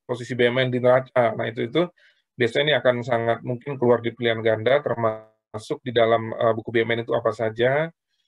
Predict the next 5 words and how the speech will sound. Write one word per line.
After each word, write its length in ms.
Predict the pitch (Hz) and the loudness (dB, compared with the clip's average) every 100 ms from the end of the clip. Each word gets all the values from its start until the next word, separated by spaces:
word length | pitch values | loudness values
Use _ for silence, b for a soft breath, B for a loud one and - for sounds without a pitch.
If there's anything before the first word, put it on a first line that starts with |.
| _ _ | _ _
Ya, 240 | 120 113 135 | -2 0 0
jangan 320 | 117 110 113 | 0 0 -2
terjebak 460 | 110 110 110 113 - | -4 -4 0 0 -2
dengan, 360 | 117 110 110 110 110 | -8 -4 -4 -4 -6
eh, 480 | - 110 107 107 107 | -2 0 2 0 -2